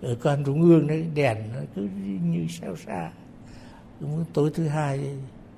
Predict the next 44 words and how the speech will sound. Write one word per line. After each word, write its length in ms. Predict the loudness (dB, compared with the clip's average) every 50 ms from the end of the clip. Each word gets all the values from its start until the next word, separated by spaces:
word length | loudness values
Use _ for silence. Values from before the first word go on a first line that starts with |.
| -20 -20 -20 -20 -14 -8
tối 340 | -6 -4 -2 -2 -2 -4 -6 -6 -8
thứ 80 | -6 -4
Năm, 340 | -2 -2 -2 -2 -2 -4 -6 -10 -14 -18 -20 -20 -20 -18 -6 -2
thắp 140 | 0 0 0 -2 -6 -12 -12 -6 -2
đèn 220 | 0 2 2 0 -2 -4 -8 -6 -2
đi 200 | 0 2 2 2
học. 320 | 2 0 -2 -4 -4 -6 -10 -18 -20 -20 -20 -8 -4
Thành 160 | -2 -2 -2 -2
phong 300 | -4 -2 -2 -2 -2 -2 -2
trào 280 | -2 -2 0 0 -2 -2
nó 140 | -2 -2
vui 420 | -2 -2 0 0 2 2 2 2 0
lắm. 300 | 0 -2 -4 -4 -6 -8 -12 -16 -20 -20 -20 -20 -20 -20 -20 -20 -20 -20 -16 -6
Khách 240 | -4 -4 -2 0 0
nước 100 | 0 0
ngoài 320 | 2 2 2 0 0 0 0
đến 120 | -2 -2 -2
thăm 280 | -2 -2 -2 0 -2 -4 -6 -8 -10 -14 -18 -20 -20 -20 -20 -20 -20 -20 -20 -14 -6
ở 160 | -2 -2 0
Việt 200 | 2 2 2 2 2
Nam 260 | 2 2 2 2 2
mình 240 | 0 0 0 -2 -2
đấy, 140 | -4 -4 -6 -10 -14 -18 -20 -20 -20 -20 -10 -2 0
thì 80 | 2
họ 180 | 4 4 4 4
thích 220 | 2 0 0 2
nhất 160 | 4 2 2 2
là 60 | 0
cái 160 | 0 0 -2 -2
phong 200 | -2 -2 -2 0
trào 200 | 0 0 2 0
ấy. 180 | -2 -4 -6 -8 -10 -12 -16 -20 -20 -20 -20 -18 -12 -8
Phong 140 | -6 -6 -4
trào 220 | -2 0 0 0 0
mà 100 | -2 -2
toàn 340 | 0 0 2 2 2 0
dân 260 | 0 0 0 -2 -2 -4
đi 100 | -4 -4
học. 200 | -4 -6 -8 -12 -16 -18 -20 -20 -20 -18 -18 -20 -14 -8
Một 100 | -6 -6 -4 -2
cái 100 | -2 -2
phong 220 | 0 0 -2 0
trào 280 | 2 2 2 2 2 0
mà 260 | -2 -4 -6 -6 -8